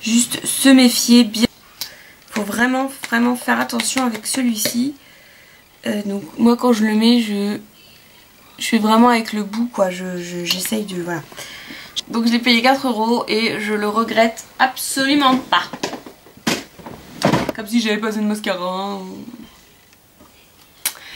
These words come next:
Donc voilà, cette fois c'est bon normalement.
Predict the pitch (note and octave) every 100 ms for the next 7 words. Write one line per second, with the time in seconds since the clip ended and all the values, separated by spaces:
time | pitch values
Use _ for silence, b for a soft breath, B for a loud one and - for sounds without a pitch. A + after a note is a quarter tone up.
0 | B B B B A#3 F4 G4+ D#4+ B3 E3+
1 | - A#3 D#4+ E4 D4 G#3 F3+ E3 G#2+ -
2 | -